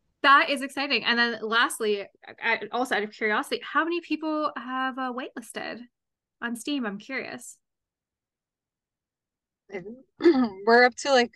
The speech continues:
Speaker 2: a hundred and sixty thousand. Yeah, uh, we're, we're, we're getting pretty high. So, uh, it's got
Speaker 1: Oh, sorry,
Speaker 2: people
Speaker 1: my
Speaker 2: are insane. <laughs>
Speaker 1: Yeah. Holy shnikes.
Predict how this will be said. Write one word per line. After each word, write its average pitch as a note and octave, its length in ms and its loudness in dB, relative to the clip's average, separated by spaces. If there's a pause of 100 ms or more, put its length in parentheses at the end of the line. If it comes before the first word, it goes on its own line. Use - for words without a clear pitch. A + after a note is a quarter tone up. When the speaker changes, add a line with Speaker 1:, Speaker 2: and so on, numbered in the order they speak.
(120)
Speaker 2:
a G#3+ 40 -10
hundred G#3+ 360 0
and G3 100 -2
sixty F#3 800 -2
thousand. F#3+ 500 -10 (1500)
Yeah, D#3+ 220 -8 (280)
uh, G#3+ 140 -8
we're, A3 160 2
we're, A#3 240 4
we're G#3 140 -8
getting B3 260 4
pretty A#3+ 220 2
high. F#3 480 -2
So, G#3+ 420 6
uh, G3+ 260 2 (400)
it's - 160 -12
got A3+ 140 -2
Speaker 1:
Oh, C4+ 260 0 (600)
sorry, C#4+ 280 6
Speaker 2:
people F4 140 8
Speaker 1:
my G4 100 10
Speaker 2:
are - 20 8
insane. B3+ 520 2 (280)
<laughs> A#3 240 -2
Speaker 1:
Yeah. F4 540 10 (640)
Holy F#4 480 6
shnikes. B3 1400 2